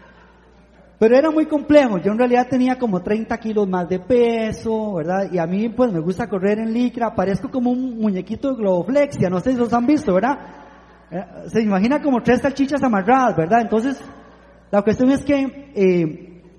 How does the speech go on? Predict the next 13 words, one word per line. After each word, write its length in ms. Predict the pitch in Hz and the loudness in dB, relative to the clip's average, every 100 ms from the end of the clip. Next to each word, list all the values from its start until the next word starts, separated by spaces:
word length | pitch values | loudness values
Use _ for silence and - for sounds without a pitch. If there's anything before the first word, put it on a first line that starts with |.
| - | 2
hubo 160 | 240 | 4
una 200 | 277 294 | 6 2
carrera, 320 | 269 247 262 - | 0 0 0 0
pero 200 | 202 214 | 0 0
una 100 | 254 | -2
carrera 300 | 262 254 269 | 0 0 0
muy 180 | 214 | -2
com-, 240 | 220 254 240 - | -2 -4 -4 -4
muy 160 | 202 233 | -2 0
complicada 720 | 277 269 269 285 285 254 151 | -2 -4 -4 -4 -4 -2 -4
en 140 | 143 143 | -4 -6
Santa 360 | 170 156 175 | -6 -6 -4
Ana. 460 | 262 320 170 - | -2 -4 -4 -10